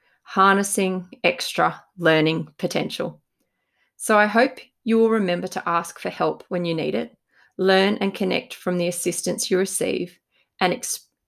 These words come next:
and in expressing your appreciation, know that you are sprinkling more magic into our world. We definitely can all benefit from a little more magic, that's for sure.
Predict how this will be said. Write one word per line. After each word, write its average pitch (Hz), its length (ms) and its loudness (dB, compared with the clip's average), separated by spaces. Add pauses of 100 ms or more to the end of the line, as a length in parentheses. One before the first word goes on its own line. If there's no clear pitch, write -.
(100)
and 185 340 0
in 170 160 -2
expressing 202 560 0
your 226 160 2
appreciation, 180 920 -2 (320)
know 180 300 6
that 175 140 0
you 185 120 2
are 175 80 2
sprinkling 190 600 -4
more 180 160 -2
magic 165 420 -6
into 160 240 -6
our 160 180 -2
world. - 400 -8 (680)
We 190 100 2
definitely 202 380 2
can 220 160 0
all 160 160 0
benefit 180 440 0
from 170 180 -4
a - 20 -4
little 170 180 2
more 175 200 -2
magic, 156 440 -4
that's - 240 -4
for 170 100 -12
sure. - 420 -4